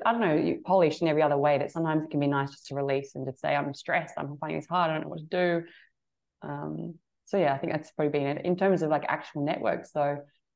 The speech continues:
you know, I've had colleagues and stuff through the years, but really I think it's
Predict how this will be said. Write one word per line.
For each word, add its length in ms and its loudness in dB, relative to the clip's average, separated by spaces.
you 120 0
know, 100 2
I've 120 0
had 260 0
colleagues 420 2
and 100 -4
stuff 300 -4
through 160 0
the 100 0
years, 340 -2
but 200 -2
really 360 0
I 80 0
think 220 -2
it's 160 -8